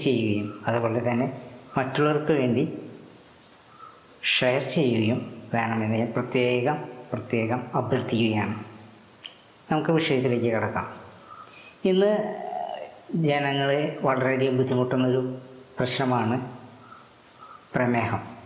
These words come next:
പ്രമേഹം മൂലം അനവധി രോഗികൾ പല വിധത്തിൽ കഷ്ടപ്പെടുന്നുണ്ട്. പലപ്പോഴും പറയപ്പെടുന്നത് നമ്മുടെ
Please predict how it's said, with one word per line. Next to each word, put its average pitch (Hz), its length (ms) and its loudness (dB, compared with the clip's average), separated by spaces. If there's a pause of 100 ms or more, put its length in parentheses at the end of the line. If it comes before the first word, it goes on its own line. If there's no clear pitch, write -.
(440)
പ്രമേഹം 139 480 2
മൂലം 151 280 2 (240)
അനവധി 135 400 4 (100)
രോഗികൾ 123 460 4 (840)
പല 123 300 4
വിധത്തിൽ 135 360 4 (180)
കഷ്ടപ്പെടുന്നുണ്ട്. 117 680 0 (1600)
പലപ്പോഴും 156 600 4 (1080)
പറയപ്പെടുന്നത് 139 680 2 (380)
നമ്മുടെ 127 300 2